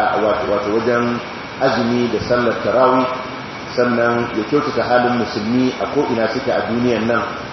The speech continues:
ya kyautata halin mu, ya kyautata halin musulmin Najeriya, ya tsirar da mu, ya kiyaye mu daga fitintunu waɗanda suke na bayyane da waɗanda suka ɓuya. A,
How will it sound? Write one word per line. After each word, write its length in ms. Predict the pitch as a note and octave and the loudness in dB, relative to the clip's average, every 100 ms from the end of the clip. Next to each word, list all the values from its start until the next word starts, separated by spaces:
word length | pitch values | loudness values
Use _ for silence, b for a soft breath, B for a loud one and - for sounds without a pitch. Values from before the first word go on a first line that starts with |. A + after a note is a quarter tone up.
| - - - | -12 -10 -8
ya 60 | F#3 | 0
kyautata 400 | C#3+ C#3 A2+ G2+ | 2 2 0 0
halin 400 | B2 B2+ C3 C3 | 2 4 4 2
mu, 120 | A#2+ | 2
ya 80 | A2 C#3 | 0 0
kyautata 280 | D3 C3+ A#2 | 0 0 0
halin 360 | B2+ B2+ B2 | 2 2 0
musulmin 320 | A#2 A2 A#2+ | -2 -2 0
Najeriya, 640 | B2 G#2+ G2+ B2+ B2+ A#2 G#2+ | 2 2 2 2 4 4 4
ya 60 | - | 2
tsirar 320 | D3 C#3 C#3+ | 2 2 2
da 80 | A#2 | 2
mu, 240 | A#2+ A#2 | 2 0
ya 60 | G2+ | 0
kiyaye 320 | D3+ B2 A#2+ | 2 4 4
mu 120 | A#2+ A#2+ | 2 2
daga 160 | A#2 C3+ | 0 -2
fitintunu 560 | A2+ G#2+ G#2 B2 C#3 B2+ - - - - | -4 -6 -4 0 2 0 -4 -10 -10 -6
waɗanda 420 | A#2 G#2+ A#2 G#2 | -2 0 0 -2
suke 520 | - G#2+ A#2+ A2 A2+ - | -4 -2 2 2 2 0
na 120 | C3+ | 2
bayyane 480 | B2 A#2 G#2+ A2+ A2+ | 2 2 2 0 0
da 100 | G#2+ | 2
waɗanda 280 | A2+ A#2 G2+ - | 2 2 -2 -4
suka 160 | A#2+ G2+ | -4 -2
ɓuya. 280 | C3 C3 C3 C3 - - - - - | 4 6 6 4 -2 -6 -8 -10 -12
A, 120 | - | -4